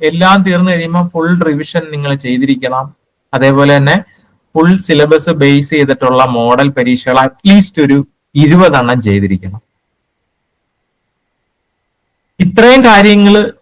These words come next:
ഇത്രയും കാര്യങ്ങള് നിങ്ങള് ഈ എക്സാം എന്നല്ല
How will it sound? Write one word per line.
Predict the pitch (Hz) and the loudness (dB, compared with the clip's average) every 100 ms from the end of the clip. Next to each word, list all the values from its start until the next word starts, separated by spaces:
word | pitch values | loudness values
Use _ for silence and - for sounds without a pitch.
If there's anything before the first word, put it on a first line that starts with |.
| _ _ _ _ _ - | _ _ _ _ _ -6
ഇത്രയും | 185 226 269 285 | -2 2 2 2
കാര്യങ്ങള് | 240 220 220 208 208 202 | 2 4 2 0 -2 0
നിങ്ങള് | 190 185 190 196 - _ - | 0 0 -2 -4 -6 _ -14
ഈ | 165 190 | -4 -4
എക്സാം | 190 - 190 196 | -4 -4 0 0
എന്നല്ല | 196 185 185 208 | 0 -2 -4 -6